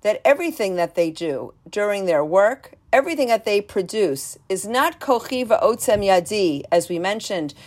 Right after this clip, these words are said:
previously in Parshat Ekev, but rather everything really comes from Hashem. Who gathered at the Hakel experience? The Pasuk tells us that Hakel was for everyone.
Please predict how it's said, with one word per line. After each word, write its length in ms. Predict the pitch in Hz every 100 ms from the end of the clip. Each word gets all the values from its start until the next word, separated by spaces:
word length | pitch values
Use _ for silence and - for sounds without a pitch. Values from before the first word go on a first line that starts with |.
| - -
previously 520 | - 233 214 190 185
in 120 | 160 160
Parshat 440 | 208 196 185 -
Ekev, 560 | 185 202 - 196 190 - - - -
but 160 | 180 175
rather 300 | 226 214 196
everything 540 | 233 262 269 226 196 196
really 300 | 190 190 185
comes 640 | - 233 202 170 160 - _ _
from 320 | - 180 165
Hashem. 680 | 190 175 - 175 151 110 - - _ _ _ _ _ _
Who 520 | - 370 415 427 -
gathered 640 | - 262 269 247 147 107 - _ -
at 200 | 208 -
the 120 | 202
Hakel 840 | - 226 208 - 233 196 165 170 - _ _ _ _ _
experience? 1080 | - 196 - 220 208 196 143 - 143 - - - - -
The 80 | 190
Pasuk 400 | 277 285 285 254
tells 360 | - 214 208 220
us 320 | 233 165 -
that 200 | - 214
Hakel 480 | 247 226 262 262 320
was 200 | 285 -
for 140 | 247
everyone. 640 | - 226 285 226 127 110